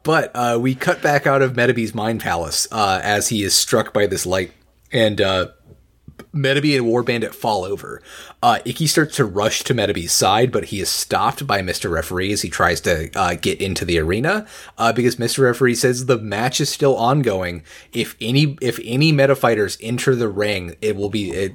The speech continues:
that is them forfeiting the match. Um, but Metabee manages to struggle himself awake. Um, Slughead yells at Victor to finish the fight already, otherwise he's not gonna get paid.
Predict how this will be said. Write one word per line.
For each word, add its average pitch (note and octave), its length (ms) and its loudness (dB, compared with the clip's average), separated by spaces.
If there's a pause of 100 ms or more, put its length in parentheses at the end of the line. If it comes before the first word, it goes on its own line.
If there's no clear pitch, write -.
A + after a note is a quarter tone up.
(120)
that A2+ 160 4
is G2+ 280 0
them A#2 260 4
forfeiting G#2 760 2
the C#2+ 60 -10
match. - 480 -8 (460)
Um, F2+ 400 -4 (420)
but C3 240 2
Metabee B2+ 340 4
manages A#2 440 0
to G#2+ 80 -4
struggle G#2 380 -2
himself F#2+ 360 -4
awake. G2 420 0 (320)
Um, F#2+ 500 0 (200)
Slughead C3 800 2 (160)
yells A#2+ 300 4
at B2 80 0
Victor A2+ 400 -2
to G#2+ 80 -6
finish A#2+ 420 -2
the G#2+ 100 -4
fight A2 260 0
already, C3+ 380 2
otherwise G#2+ 320 -2
he's G2+ 120 -12
not F2 180 -6
gonna F2+ 100 -10
get - 160 -12
paid. C3+ 380 -2